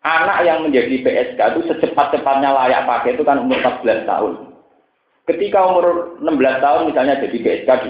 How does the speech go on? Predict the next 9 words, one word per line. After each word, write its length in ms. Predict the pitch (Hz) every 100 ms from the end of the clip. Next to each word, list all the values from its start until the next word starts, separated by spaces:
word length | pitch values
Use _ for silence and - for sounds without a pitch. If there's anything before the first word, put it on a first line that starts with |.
| 104
Jakarta 480 | 98 101 - 113
atau 120 | 110 107
di 120 | 92
Hong 240 | 95 92 85
Kong 360 | - - - _ _
sampai 360 | - 104 147 -
dua 120 | 107
puluh 200 | 101 113
tahun, 400 | - - - -